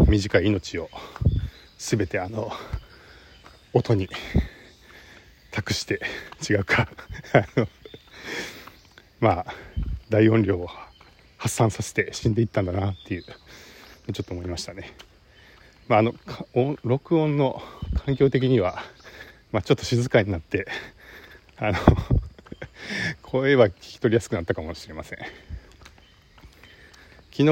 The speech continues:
あの、雨の中収録して、まあ、途中でなんか大雨が降り始めて、あの、傘を差して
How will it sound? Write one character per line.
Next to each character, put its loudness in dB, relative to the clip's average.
あ 8
の、 8
雨 4
の 4
中 2
収 0
録 2
し -8
て、 4
ま 2
あ、 2
途 4
中 6
で 8
な 6
ん 2
か 2
大 12
雨 8
が 4
降 -6
り 2
始 2
め 2
て、 -2
あ -6
の、 0
傘 4
を 6
差 2
し -8
て -8